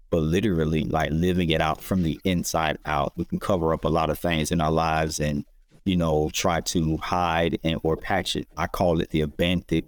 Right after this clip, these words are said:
the Band-Aid effect, to where we put Band-Aids on wounds and areas of voids where we need stitches. We need those things to be closed.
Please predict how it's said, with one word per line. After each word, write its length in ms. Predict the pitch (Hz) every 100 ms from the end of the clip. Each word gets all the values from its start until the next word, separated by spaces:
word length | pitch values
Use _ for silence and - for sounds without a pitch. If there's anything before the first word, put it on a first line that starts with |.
| -
the 200 | 92 80
Band-Aid 500 | 73 92 98 90 80
effect, 400 | 78 - 85 78 _ - _ _ -
to 100 | 98
where 120 | 85
we 120 | 87
put 260 | 87 95 80
Band-Aids 540 | 87 90 85 82 82 -
on 260 | 82 78 78
wounds 440 | 92 92 87 80
and 160 | 78 -
areas 440 | 85 90 82 76
of 140 | 78 78
voids 540 | 92 92 82 82 - - -
where 180 | 85
we 140 | 82 85
need 140 | 80
stitches. 480 | - - 107 - -
We 60 | 82
need 200 | 85 73
those 200 | 82 80
things 200 | 82 78
to 80 | -
be 100 | -
closed. 600 | - 110 95 82 82